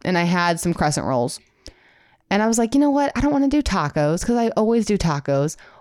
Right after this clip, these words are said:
What else can I do?" And I'm still inspired to brown fifteen pounds of ground beef like my sister-in-law does. So maybe I'll get around to that eventually. This,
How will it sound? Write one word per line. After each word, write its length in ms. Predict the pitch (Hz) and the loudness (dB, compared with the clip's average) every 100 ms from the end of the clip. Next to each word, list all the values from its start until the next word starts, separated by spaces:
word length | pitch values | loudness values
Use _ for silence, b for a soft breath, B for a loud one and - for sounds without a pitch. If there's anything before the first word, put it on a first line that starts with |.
| - | -2
What 200 | 196 262 | 2 4
else 220 | 294 - | 2 0
can 140 | 262 | 0
I 100 | 214 | 0
do?" 240 | 196 294 180 | 0 0 2
And 160 | 180 | 0
I'm 180 | 175 170 | 0 -2
still 440 | - - - 285 | -4 -4 0 0
inspired 480 | 226 190 - 156 156 | 2 -2 -2 0 0
to 100 | 147 147 - - | -2 -14 -18 -6
brown 260 | - 160 156 | -2 0 0
fifteen 340 | 170 - 160 | -2 -2 -2
pounds 240 | 151 139 139 | 0 0 -2
of 60 | |
ground 220 | 139 127 | -2 -2
beef 180 | 165 165 | -2 -4
like 100 | 123 127 | -6 -6
my 80 | |
sister-in-law 500 | 135 175 - 127 110 | -4 -2 -2 -4 -4
does. 240 | 120 110 156 | -4 -4 -4
So 140 | - | -2
maybe 180 | 151 156 | -2 0
I'll 80 | 151 | 0
get 120 | 147 | 0
around 180 | 143 139 | 0 -2
to 80 | 147 | -2
that 160 | 170 | 0
eventually. 520 | 147 120 139 143 143 - B B B B B _ | -2 -2 -4 -2 -4 -6 B B B B B _
This, 180 | 190 | -2